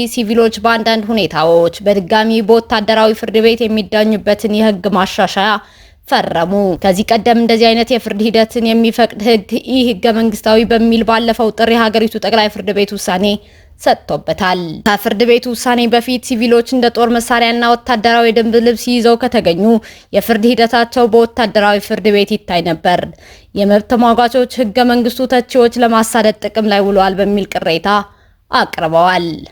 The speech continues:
የህዝብ ተወካዮች ምክር ቤት አባላት ባለፈው ወር ህጉ የሀገሪቱን ትልቁን ፍርድ ቤት ውሳኔ የሚጥስ ነው የሚል ተቃውሞ ቢገጥመውም ማሻሻያውን አጽድቀዋል።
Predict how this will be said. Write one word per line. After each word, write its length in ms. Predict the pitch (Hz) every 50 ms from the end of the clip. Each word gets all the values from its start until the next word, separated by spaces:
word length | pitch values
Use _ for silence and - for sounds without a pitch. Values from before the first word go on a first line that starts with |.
| - - -
የህዝብ 460 | 214 220 214 208 214 226 214 196 202 233
ተወካዮች 460 | - 262 247 247 - 269 254 254 247
ምክር 220 | 269 254 - - 247
ቤት 180 | 247 247 254 269
አባላት 400 | 247 247 254 247 247 247 254 247
ባለፈው 460 | - 247 247 254 247 247 247 254 247
ወር 180 | 254 247 240 247
ህጉ 220 | 247 262 226 208 - 254
የሀገሪቱን 640 | 254 240 247 247 240 240 247 247 247 - 254 254 254
ትልቁን 420 | - 254 240 240 233 233 226 240 226
ፍርድ 260 | - 240 202 - - 165
ቤት 260 | 160 175 175 175 175 -
ውሳኔ 360 | 214 202 - 254 233 233 240
የሚጥስ 460 | 240 240 240 247 240 240 - 220 -
ነው 140 | 254 233 233
የሚል 340 | 233 233 247 247 247 240 233
ተቃውሞ 480 | 262 240 - - 220 226 226 226 226
ቢገጥመውም 580 | 202 226 - 226 214 - - 220 226 240 240 233 226 - - - - _ -
ማሻሻያውን 760 | 247 247 233 - - 226 190 190 - 190 175 175 190 208 208 208 208 - _ _ _ _ -
አጽድቀዋል። 880 | - 240 202 - - 165 165 160 - - 160 175 185 185 185 185 185